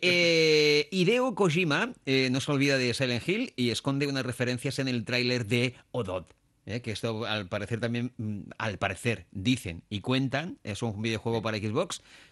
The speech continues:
Speaker 1: eh, de Game Studios, eh,
Speaker 2: Sí.
Speaker 1: que se presentó la, la semana pasada. También tiene buena, buena pinta.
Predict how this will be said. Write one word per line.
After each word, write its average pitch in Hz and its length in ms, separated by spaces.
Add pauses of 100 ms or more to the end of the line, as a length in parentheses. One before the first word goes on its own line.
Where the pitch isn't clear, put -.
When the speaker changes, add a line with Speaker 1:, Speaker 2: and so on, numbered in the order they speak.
Speaker 1:
eh, 110 180
de 110 120
Game 117 280
Studios, 190 520
eh, 104 840
Speaker 2:
Sí. - 20
Speaker 1:
que 104 100
se 101 120
presentó 101 340
la, 104 340
la 101 100
semana 110 260
pasada. 165 380 (400)
También 98 280
tiene 117 180
buena, 98 380
buena 90 280
pinta. 190 360